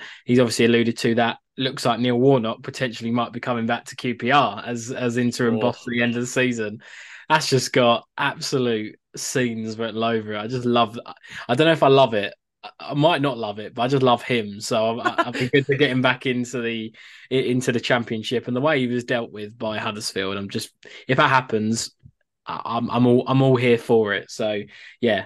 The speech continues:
Speaker 1: that was a good, uh, good, good point there, Lawrence. And, uh, yeah, thanks for the reminder. I forgot that was on the card. So let's see if, uh, if that happens. Cool. Well, we've got, gone through the, uh, gone through the, um, the managerial merry-go-round that has
Speaker 2: Mm.
Speaker 1: been the last, uh,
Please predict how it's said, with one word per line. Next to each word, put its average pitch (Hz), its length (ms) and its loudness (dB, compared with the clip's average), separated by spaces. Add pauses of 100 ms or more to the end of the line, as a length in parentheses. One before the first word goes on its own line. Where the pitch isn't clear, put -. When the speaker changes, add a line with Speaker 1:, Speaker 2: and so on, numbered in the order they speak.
Speaker 1:
that 101 100 -2
was 110 100 0
a 113 40 -4
good, 113 180 2
uh, 101 300 -2
good, 117 400 -6
good - 160 0
point 104 240 -4
there, 92 100 -8
Lawrence. 95 460 -6
And, 101 220 -8
uh, 101 360 -6
yeah, 101 220 -2 (140)
thanks 104 260 -6
for - 60 -14
the 101 100 -6
reminder. 101 520 -6
I 98 60 -4
forgot 104 320 -6
that 85 160 -4
was 95 260 -10 (380)
on 117 180 0
the 104 80 -6
card. 95 440 -2
So - 160 -6
let's - 260 -8
see 104 260 0
if, - 160 -6
uh, 98 380 -6
if - 160 -16
that 101 240 -4
happens. - 560 -10 (540)
Cool. 127 260 6
Well, 131 260 6
we've 123 220 2
got, - 320 0
gone 160 220 2
through 135 320 2
the, 123 240 2
uh, 113 340 0
gone 139 180 -4
through 120 260 -8
the, 110 180 -2
um, 110 340 -4 (220)
the 135 80 0
managerial 120 640 2
merry-go-round 104 760 -6
that - 140 -4
has 104 160 -8
Speaker 2:
Mm. 98 60 -16
Speaker 1:
been 104 180 -8
the 104 160 -8
last, 104 320 -4
uh, 101 280 -2